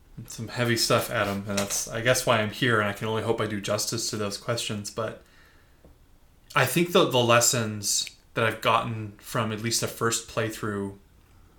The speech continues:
it's almost like the, the, the notion of wanting to be a hero, of feeling like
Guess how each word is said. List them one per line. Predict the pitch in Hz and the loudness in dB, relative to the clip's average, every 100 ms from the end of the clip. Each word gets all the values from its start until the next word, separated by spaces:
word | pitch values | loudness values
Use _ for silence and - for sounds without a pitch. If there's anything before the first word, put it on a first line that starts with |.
| - - - - - - - - - - _ - - _ - | -20 -20 -20 -20 -20 -20 -20 -20 -20 -20 _ -20 -20 _ -8
it's | 151 151 | 2 4
almost | 160 180 - | 6 6 4
like | 147 139 | 2 2
the, | 131 113 - - | -2 -2 -4 -12
the, | 131 123 107 104 104 - _ - - - - - - | -6 0 0 -2 -6 -18 _ -20 -20 -20 -20 -20 -6
the | 127 | -2
notion | 120 131 147 156 | 2 4 4 2
of | 127 - | -2 -4
wanting | 104 107 113 127 120 | -4 0 0 0 -4
to | 127 | -4
be | 127 131 | -2 -2
a | 127 | -4
hero, | - 127 123 120 120 120 120 - - - - - - - | -4 -2 0 0 -2 -6 -10 -20 -20 -20 -20 -20 -20 -4
of | - 117 | 0 0
feeling | - 131 127 | 2 0 2
like | 113 107 - | 2 0 -2